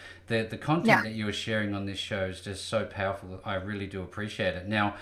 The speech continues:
Speaker 1: when you first connect with somebody, we're getting to the pointy end of the call. When we connect with, um, Pico Digital, what is the, I guess, the process for you to meet your new client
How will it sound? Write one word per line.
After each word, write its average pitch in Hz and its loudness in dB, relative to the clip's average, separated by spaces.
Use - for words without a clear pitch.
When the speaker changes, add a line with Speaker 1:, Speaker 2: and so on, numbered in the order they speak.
Speaker 1:
when 190 6
you 123 4
first 113 0
connect 110 -2
with 131 -4
somebody, 98 -2
we're 107 -2
getting 113 -2
to - -8
the 95 -6
pointy 117 -2
end 101 0
of 87 -6
the 92 -6
call. 120 -6
When 220 2
we 147 2
connect 131 0
with, 123 -4
um, 98 2
Pico 101 -2
Digital, 92 -4
what 190 0
is 277 -4
the, 156 -2
I 135 -2
guess, 139 -4
the 123 -4
process 131 -2
for - -8
you 110 -2
to 113 -4
meet 110 -2
your 110 -2
new 107 -2
client 107 -2